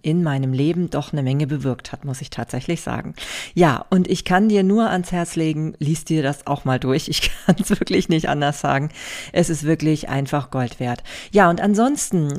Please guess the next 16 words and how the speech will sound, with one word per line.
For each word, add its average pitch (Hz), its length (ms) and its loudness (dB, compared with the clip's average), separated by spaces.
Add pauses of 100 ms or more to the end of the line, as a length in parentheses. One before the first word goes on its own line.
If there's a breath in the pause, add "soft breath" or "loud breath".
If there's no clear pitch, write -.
ähm, 175 380 2
finde 226 300 4
ich - 140 -2
auch - 160 -2
diesen 165 220 0
Gedanken, 175 460 2
den 156 160 0
Ulrike 165 640 0 (240 loud breath)
geäußert 165 580 0
hat, 147 300 -4
wie 160 340 0
es - 300 0
wohl 151 320 -2
wäre, 160 560 2 (360 loud breath)
wenn 170 320 4
wir 165 240 0